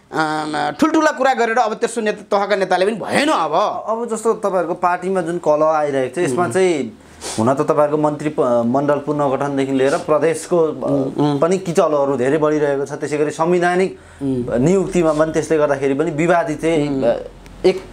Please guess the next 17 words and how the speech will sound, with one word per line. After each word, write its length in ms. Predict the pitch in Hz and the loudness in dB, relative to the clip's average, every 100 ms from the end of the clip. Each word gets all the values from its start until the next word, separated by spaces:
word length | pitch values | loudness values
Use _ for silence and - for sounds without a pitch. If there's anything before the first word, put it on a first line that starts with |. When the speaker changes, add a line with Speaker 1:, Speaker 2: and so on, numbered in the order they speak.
| 127 | 0
Speaker 2:
मुष्ट 260 | 175 185 | 2 4
रूपमा 560 | 202 175 156 160 160 - - | 2 2 2 2 2 -4 -6
Speaker 1:
उम्। 100 | 165 | 0
Speaker 2:
एउटा 200 | 165 202 | 2 4
निर्णय 480 | 202 196 185 180 170 | 4 2 2 2 0
नभइकन, 760 | 160 165 170 160 160 160 - - | 0 2 0 0 -2 -2 -6 -4
होइन, 200 | - 139 | -2 0
अलिकति 420 | 175 131 - 156 160 | 0 0 0 0 -2
विवादित 520 | 151 175 185 170 160 | 0 2 2 2 0
भइरहेको 440 | 123 139 147 135 | 2 2 0 0
छ। 100 | 135 | -4
त्यसले 320 | 139 160 202 | -6 -4 2
गर्दा 160 | 208 202 | 2 2
पनि 100 | 202 | 2
तपाईँहरूको 380 | 208 196 185 196 | 2 2 2 0
ने-, 280 | 170 180 165 | 0 -4 0
नेकपामा 680 | 170 180 175 180 165 117 | 0 2 2 2 0 -2